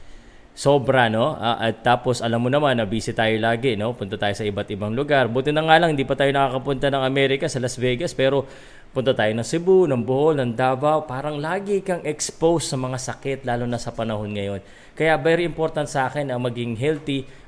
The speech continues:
at may protection. Kaya ako, lagi akong umiinom ng ascorbic acid potency forte. Ito, dito sa,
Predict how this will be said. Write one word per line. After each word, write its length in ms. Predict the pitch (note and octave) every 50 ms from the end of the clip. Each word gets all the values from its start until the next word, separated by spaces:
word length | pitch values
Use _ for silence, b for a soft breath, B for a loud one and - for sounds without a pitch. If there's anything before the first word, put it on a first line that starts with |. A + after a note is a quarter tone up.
| - C#3
at 80 | C3+ C#3
may 100 | D3 C#3+
protection. 680 | C#3 C#3+ C3 B2+ A2 B2 A2+ - - C3 B2+ A#2 G2+ F#2+ G2 -
Kaya 320 | - C3+ D3 D#3 D3 B2+ F#2
ako, 240 | C3+ C3+ D#3 E3 D#3+
lagi 320 | D3 C#3 C#3 C3 C3+ C#3
akong 240 | C3+ - C3 C3 B2+
umiinom 400 | B2 B2 A#2+ A#2+ A#2+ A#2+ A#2+ A#2
ng 160 | A#2 A2 G#2 F#2 F#2+
ascorbic 560 | G#2+ G#2 - - B2+ B2 A#2 G#2+ A2+ A2 -
acid 400 | G2+ G2+ G2+ G2 - A#2+ G#2 F#2
potency 560 | - A2 G#2 G2 - G#2+ G2 F2+ - A2 G2+
forte. 480 | - - F#2+ F2+ E2+ - F#2+ F2+ - B B B B B
Ito, 400 | B - D3+ E3+ - G3+ F#3 F3+
dito 240 | D3 D3+ D3 - D#3+
sa, 180 | D3 - D#3+